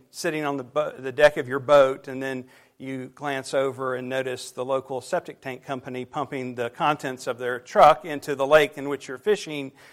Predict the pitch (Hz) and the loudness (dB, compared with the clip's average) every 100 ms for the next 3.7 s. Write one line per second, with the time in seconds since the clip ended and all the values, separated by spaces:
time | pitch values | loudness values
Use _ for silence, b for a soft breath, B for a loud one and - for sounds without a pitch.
0 | b b 135 139 135 127 - 160 135 143 | b b -6 -4 -4 -4 2 6 6 2
1 | - 190 208 185 165 240 240 165 147 247 | -2 0 0 -2 0 2 2 0 -4 4
2 | 240 160 151 151 - b b b - 190 | 6 6 4 -4 -10 b b b -4 -2
3 | 185 170 - 185 165 - - | -2 -4 6 6 6 2 -20